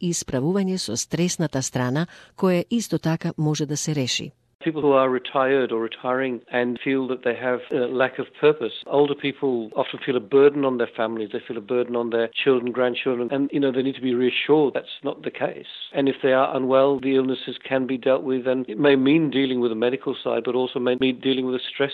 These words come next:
Speaker 2: side as well. And that's not a bad thing. It can be dealt with.
Speaker 1: Во Австралија, дури четириесет и пет проценти од луѓето ќе доживеат ментално здравје во текот на нивниот живот. Во секоја дадена година, еден милион возрасни ќе страдаат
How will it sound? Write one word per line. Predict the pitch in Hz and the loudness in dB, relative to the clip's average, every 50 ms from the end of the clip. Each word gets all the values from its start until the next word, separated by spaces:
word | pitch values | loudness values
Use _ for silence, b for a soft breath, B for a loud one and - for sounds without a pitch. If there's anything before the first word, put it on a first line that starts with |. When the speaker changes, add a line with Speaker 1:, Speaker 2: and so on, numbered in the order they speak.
| - - | -6 -4
Speaker 2:
side | - 127 127 123 123 | -2 -2 -2 -2 -2
as | 123 113 | -4 -4
well. | 123 139 147 - - | -4 -4 -4 -4 -6
And | 135 127 131 | -6 -4 0
that's | 127 135 - - | 0 0 0 2
not | 156 147 | 2 2
a | 131 117 | 4 4
bad | - 127 139 143 - | 4 2 2 2 -2
thing. | - 120 101 | -8 -10 -10
It | 107 107 - - | -10 -12 -12 -10
can | - 131 120 | -8 -6 -4
be | 127 120 | -2 -2
dealt | 123 123 131 - | 0 -2 -2 -4
with. | 131 113 98 101 _ _ B B B B B B B B - | -8 -14 -16 -18 _ _ B B B B B B B B 0
Speaker 1:
Во | 160 170 | 2 2
Австралија, | 160 - - - - 226 208 214 208 180 143 139 | 4 2 0 0 2 2 4 4 4 2 2 2
дури | 143 165 170 165 170 | 0 0 2 2 2
четириесет | - - 175 - 208 208 254 262 240 - 208 - 196 | 0 -2 -2 0 0 0 0 -2 -2 -2 -2 -4 -4
и | 185 | 0
пет | - 226 220 - | 0 0 0 0
проценти | - 202 202 208 - - 226 226 208 - 147 135 | 0 0 0 0 0 0 0 0 0 -2 -2 -4
од | 135 135 - | -4 -2 0
луѓето | 160 175 170 170 165 - 170 151 | 0 0 2 2 0 0 -2 -4
ќе | - - 165 | -2 -4 -2
доживеат | 147 160 151 139 170 208 196 202 185 180 - 175 | 0 0 0 0 0 0 0 0 0 0 -2 -2
ментално | 160 151 165 170 165 190 175 175 175 165 | -2 0 0 0 0 0 0 0 0 -2
здравје | 143 - - 156 160 160 160 147 139 131 123 | -2 -2 -2 0 0 0 0 0 -2 -4 -2
во | 127 131 | -4 -6
текот | - - 165 165 - 190 - - | -2 -2 -2 0 0 -2 -2 0
на | - 156 | 0 0
нивниот | 151 147 143 135 151 156 156 151 | 0 0 -2 -2 -2 -2 -4 -4
живот. | - - 143 123 - - - - - b b b b b b b b | -2 -4 -4 -4 -4 -6 -10 -12 -16 b b b b b b b b
Во | 156 160 | -2 -2
секоја | 147 - 180 165 - 160 147 | 0 2 0 0 2 0 0
дадена | 131 147 147 143 151 143 139 139 | 2 2 2 2 2 2 2 2
година, | 135 151 170 185 202 214 226 226 B B B B B - | 2 4 6 6 6 6 6 4 B B B B B -4
еден | 214 233 226 247 240 220 | 0 2 4 4 6 6
милион | 180 170 165 160 185 214 233 226 | 6 4 4 4 4 4 4 2
возрасни | 190 165 175 185 180 175 208 220 - - 202 190 | 2 4 2 2 4 4 2 2 2 0 -2 -2
ќе | - 135 | -2 -4
страдаат | 131 - - 190 190 190 190 165 147 127 127 131 - | -4 -2 -2 0 2 2 2 2 0 0 0 -2 -4